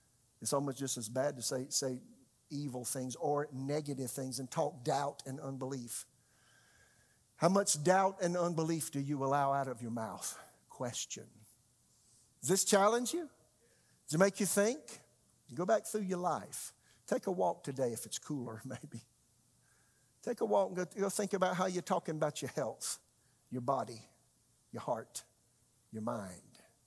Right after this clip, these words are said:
your relationships, your marriage, your children, your grandchildren, your job, your business,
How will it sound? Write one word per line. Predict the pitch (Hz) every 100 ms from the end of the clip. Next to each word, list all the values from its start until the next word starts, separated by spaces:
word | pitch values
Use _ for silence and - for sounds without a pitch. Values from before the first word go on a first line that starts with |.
| _ _ _ _ _ _ _ _
your | 113
relationships, | 123 135 143 - 123 107 110 - -
your | 151
marriage, | 143 143 127 107 - - - -
your | 131
children, | 123 185 160 123 110 101
your | 117
grandchildren, | 147 170 160 - 143 123 110 104 - - - -
your | 160
job, | 151 147 170 156 123 95 -
your | 147
business, | 147 175 139 139 110 - -